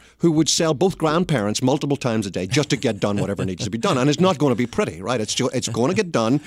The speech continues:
but don't watch. You won't like it. That's how you get out of early struggle, and that's how you build fun. And working with those people is great fun.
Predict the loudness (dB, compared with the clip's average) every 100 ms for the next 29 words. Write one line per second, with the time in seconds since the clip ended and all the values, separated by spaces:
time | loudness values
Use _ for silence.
0 | -4 -4 0 2 2 2 0 -2 -6 -8
1 | -4 0 0 0 -2 -4 -10 -20 -20 -20
2 | -20 -20 _ -10 -2 -2 0 0 0 0
3 | 0 0 2 2 2 2 2 2 2 0
4 | -2 -2 -2 0 -2 -2 0 0 0 0
5 | 0 0 0 0 0 -2 -6 -2 0 0
6 | 2 0 0 0 0 -2 -4 -6 -8 -6
7 | -2 -4 -4 -6 -4 -4 -6 -10